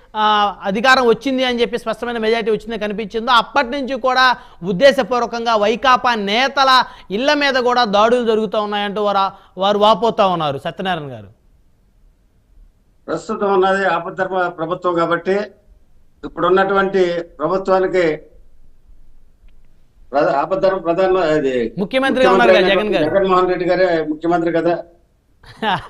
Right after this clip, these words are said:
Speaker 2: వాళ్ళ
Speaker 1: ఆయన
Speaker 2: ప్రభుత్వం ఉండి వాళ్ళే ఉండి అన్ని వాళ్ళే నిర్ణయించినటువంటి అధికారులు, పోలీసు అధికారులు ఉన్నారు కాబట్టి దాడులు ఎవరు చేస్తున్నారు ఏంటి అనేది ప్రజలకు అందరికీ అర్థమవుతుంది.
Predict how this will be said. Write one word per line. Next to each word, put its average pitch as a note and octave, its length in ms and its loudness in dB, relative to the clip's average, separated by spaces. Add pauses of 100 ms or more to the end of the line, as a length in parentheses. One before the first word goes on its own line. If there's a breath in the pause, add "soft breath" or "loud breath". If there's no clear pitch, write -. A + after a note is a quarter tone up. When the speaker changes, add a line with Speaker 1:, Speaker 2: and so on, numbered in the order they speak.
(200)
Speaker 2:
వాళ్ళ B3+ 60 2
Speaker 1:
ఆయన A#3+ 340 4
Speaker 2:
ప్రభుత్వం G#3 260 0
ఉండి G3+ 160 2
వాళ్ళే G3+ 400 4
ఉండి F#3+ 340 0 (440)
అన్ని F#3 200 0 (680)
వాళ్ళే G3 280 0
నిర్ణయించినటువంటి G3 880 0
అధికారులు, F#3 520 0
పోలీసు F#3 320 -4
అధికారులు F3+ 360 -2
ఉన్నారు F3 280 0
కాబట్టి E3+ 600 0 (960)
దాడులు G3 320 4
ఎవరు G3+ 280 2
చేస్తున్నారు G3 580 -2
ఏంటి F#3+ 180 -2
అనేది G3 480 -2
ప్రజలకు F3+ 560 -2
అందరికీ F#3 260 0
అర్థమవుతుంది. F3 640 0